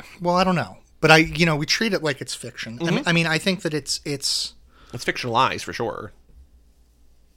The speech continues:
Speaker 2: Or is
Speaker 1: Yeah.
Speaker 2: that, is that still the same thing?
Speaker 1: No, I don't, I, I don't, I don't know.
Speaker 2: Okay.
Speaker 1: It's not, it's not, like, I don't think it's that concrete, but I think that it, there's, like, you know, obvious, uh,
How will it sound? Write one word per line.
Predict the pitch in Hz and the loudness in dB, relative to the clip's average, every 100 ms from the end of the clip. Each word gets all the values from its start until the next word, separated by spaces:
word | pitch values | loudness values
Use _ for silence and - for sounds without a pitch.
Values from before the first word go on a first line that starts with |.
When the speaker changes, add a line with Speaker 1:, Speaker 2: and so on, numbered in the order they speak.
| - | -6
Speaker 2:
Or | 120 | 0
is | 127 | 0
Speaker 1:
Yeah. | 113 | 0
Speaker 2:
that, | 123 | -2
is | 123 | 0
that | 117 - | 0 -2
still | - 113 | -2 -2
the | 107 | -2
same | 107 92 | -6 -4
thing? | 87 60 87 - _ - | -6 -6 -14 -20 _ -12
Speaker 1:
No, | 175 175 | -4 2
I | 196 | 2
don't, | 185 | 4
I, | 175 165 175 175 | 4 2 0 -2
I | |
don't, | 175 170 | 0 0
I | |
don't | 185 175 | 0 0
know. | - - - - | -4 -10 -14 -10
Speaker 2:
Okay. | 156 131 | -2 -2
Speaker 1:
It's | 120 - | -2 0
not, | 151 139 | 0 0
it's | 147 - | -4 -2
not, | 156 151 | 0 0
like, | 143 127 143 | -2 -4 -2
I | |
don't | 151 147 | -2 -2
think | 139 135 | -4 -6
it's | - | -4
that | 131 - | -6 -4
concrete, | 131 120 - 143 113 127 | -6 -6 -6 -6 -6 -4
but | 131 | -4
I | |
think | 156 143 | -2 -2
that | 135 | -2
it, | 131 | -2
there's, | 139 135 123 | -2 -4 -4
like, | 123 117 - - - - - - - - - - - _ - | -4 -6 -16 -20 -20 -20 -20 -20 -20 -20 -20 -20 -20 _ -10
you | - 170 | -2 0
know, | 147 | 0
obvious, | 147 160 151 160 151 - - 143 | 2 0 4 4 4 2 -2 -2
uh, | 135 123 120 117 113 120 | -2 -2 -4 -8 -10 -12